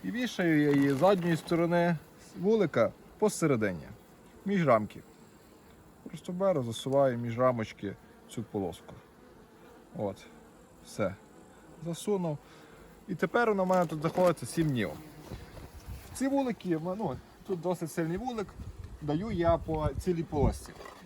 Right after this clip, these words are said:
Є вулики, наприклад, ш-, слабші, там шестирамочники, на даний момент зараз там три рамочки. Ну, літом було шість рамок, зараз три рамочки. Туди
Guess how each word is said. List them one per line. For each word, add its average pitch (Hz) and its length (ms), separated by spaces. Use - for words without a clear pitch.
Є 262 240
вулики, 214 320
наприклад, 160 380
ш-, 156 320
слабші, 220 400
там 147 100
шестирамочники, 175 800
на 147 60
даний 147 200
момент 143 180
зараз 135 200
там 143 120
три 139 140
рамочки. 117 560
Ну, 160 180
літом 143 260
було 139 160
шість 185 220
рамок, 113 240
зараз 139 220
три 113 160
рамочки. 101 420
Туди 202 460